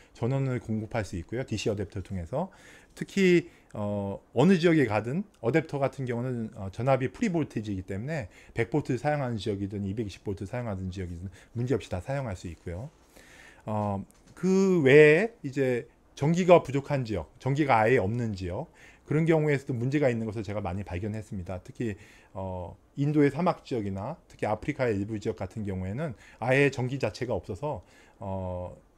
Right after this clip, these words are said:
여러 가지 문명의 혜택을 받지 못하는 지역들이 있거든요. 그러니까 그런 경우에는 저희가 새로, 어, 소개하고 있는, 이 최근에 개발 소개하고 있는,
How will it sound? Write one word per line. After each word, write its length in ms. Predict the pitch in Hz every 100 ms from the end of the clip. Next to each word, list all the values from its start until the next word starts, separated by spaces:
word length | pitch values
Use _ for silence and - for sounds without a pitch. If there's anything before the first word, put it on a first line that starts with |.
| _ -
여러 140 | 110
가지 160 | 120 123
문명의 340 | 110 131 143
혜택을 260 | 151 - 165
받지 240 | 107 95
못하는 340 | 107 - 135 120
지역들이 340 | 107 - 98
있거든요. 420 | 85 87 85 107 139 - - -
그러니까 240 | - 123 -
그런 220 | 147 165
경우에는 540 | 160 147 139 131 165 - - -
저희가 260 | 117 117
새로, 340 | - 190 170 135 _
어, 340 | 117 107 104 104 117 117 - - -
소개하고 520 | 170 160 151 135 139
있는, 380 | 123 107 113 165 - 113
이 160 | 120 117
최근에 300 | - 214 175
개발 280 | 110 117 113
소개하고 420 | 165 151 135 113
있는, 120 | 117